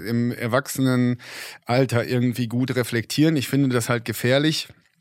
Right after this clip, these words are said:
um auf meine Schulzeit zurückzusprechen, wenn man gerade bei jungen Leuten, äh, lernt, dass es darum geht, dass deine Identität ist, wie du rumläufst. Also erstens stelle ich mir die Frage, wie authentisch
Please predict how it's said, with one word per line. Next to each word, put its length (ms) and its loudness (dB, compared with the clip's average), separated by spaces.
um 120 6
auf 100 2
meine 160 0
Schulzeit 340 2
zurückzusprechen, 840 0
wenn 260 2
man 380 2
gerade 340 2
bei 140 2
jungen 340 2
Leuten, 840 4
äh, 140 -2
lernt, 580 2
dass 160 0
es 160 -8
darum 400 2
geht, 360 2
dass 140 2
deine 180 2
Identität 600 -2
ist, 100 -6
wie 80 -4
du 80 -4
rumläufst. 500 -4
Also 160 4
erstens 320 4
stelle 140 4
ich 40 4
mir 60 4
die 80 4
Frage, 260 4
wie 260 2
authentisch 920 2